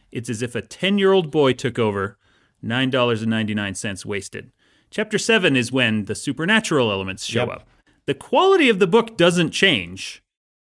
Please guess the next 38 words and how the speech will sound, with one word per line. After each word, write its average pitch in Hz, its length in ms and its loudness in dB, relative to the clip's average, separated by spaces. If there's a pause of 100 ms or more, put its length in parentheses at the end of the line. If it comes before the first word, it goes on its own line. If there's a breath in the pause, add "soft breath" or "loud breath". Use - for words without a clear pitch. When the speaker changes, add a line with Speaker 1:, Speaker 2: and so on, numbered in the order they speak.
Speaker 2:
I 233 300 2
would, 359 400 2
I, 247 360 0 (280)
Speaker 1:
<laughs> 196 320 0
Speaker 2:
I, 160 120 -2 (720 soft breath)
that 185 320 0
is, 208 520 -2 (360)
you 143 120 -4
know, 120 200 -6
kind 175 260 -4
of 180 80 -10
soul-crushing, 185 680 -4
but 214 220 2
it 196 80 4
also 269 360 4
is 196 180 4 (380 soft breath)
a 160 80 0
decent 196 560 0
reason 165 380 0
to 127 80 -2
give 139 180 -2
something 123 340 -2
a 104 60 -2
one 110 180 0
star, 98 320 -2
right? 104 280 -4 (280 soft breath)
The, 120 320 2 (260 loud breath)
"I 165 140 4
don't 180 200 0
like 175 200 4
supernatural. 147 800 -2 (340 soft breath)
Speaker 1:
Mm-hmm. 214 500 2 (180)
Speaker 2:
It 151 200 2
didn't 185 200 4
Speaker 1:
Yeah. 147 100 4
Speaker 2:
seem 185 200 2
like 165 200 0
that. 151 300 0